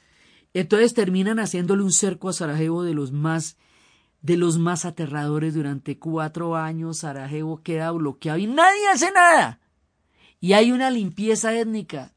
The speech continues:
y hay un holocausto, y hay un genocidio, y nadie dice nada. Y nadie dice nada. Primero está la euforia de la Unión Europea. En ese momento el,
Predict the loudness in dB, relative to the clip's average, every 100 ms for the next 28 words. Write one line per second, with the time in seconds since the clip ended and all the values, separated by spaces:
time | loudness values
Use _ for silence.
0 | -8 -2 0 0 -2 -2 0 -2 0 2
1 | 4 4 0 0 -4 -4 _ _ _ _
2 | -20 -20 _ -2 2 4 4 0 0 0
3 | 2 4 4 2 2 0 2 4 4 4
4 | 2 -8 _ _ _ _ _ -10 0 2
5 | 4 4 2 0 2 4 2 0 -2 -2
6 | -2 -2 -2 -6 -14 -20 _ _ _ _
7 | _ _ _ _ -20 -2 2 4 6 4
8 | 4 4 4 2 0 0 0 -4 -12 _
9 | _ _ _ _ -4 0 2 0 -2 0
10 | 0 0 -2 2 2 2 -2 -4 -2 -2
11 | -2 -2 -4 -6 -6 -8 -10 -8 -8 -6
12 | -4 -6